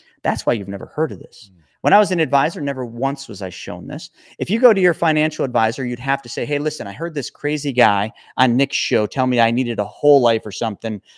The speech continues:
Speaker 1: uh, that I can use for banking. Can you create one?" "Oh, but advisor, he, he did tell me that you have to take a cut in your commission of sixty to ninety percent. Are you willing to do that for me?" "Man, we're boys.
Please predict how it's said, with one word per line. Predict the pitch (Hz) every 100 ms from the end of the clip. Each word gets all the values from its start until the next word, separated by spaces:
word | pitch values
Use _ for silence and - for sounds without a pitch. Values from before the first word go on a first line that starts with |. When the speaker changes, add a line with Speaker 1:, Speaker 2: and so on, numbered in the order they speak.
| _
Speaker 1:
uh, | 113 117 113
that | 113 113
I | 120
can | 120
use | 120 110
for | -
banking. | 101 143 135 104 104
Can | 131
you | 131
create | - 143 131
one?" | 98 -
"Oh, | 180 131 - _ _
but | 165 151 _ _ _ _
advisor, | 160 151 151 123
he, | 117 160 -
he | 143
did | 131 233 262
tell | 156 127
me | 120
that | 117 120
you | 139 220
have | 170 170 170
to | 127
take | - 147 117
a |
cut | - - 143 117
in |
your | 110
commission | 113 117 123 - 107
of |
sixty | 101 131 - -
to | 110
ninety | 110 107
percent. | 104 101 - 101
Are |
you | 117
willing | 147 151 139
to |
do | 120 156
that | 160 160
for | 170
me?" | 175
"Man, | 160 151
we're | 127
boys. | 143 139 151 117 -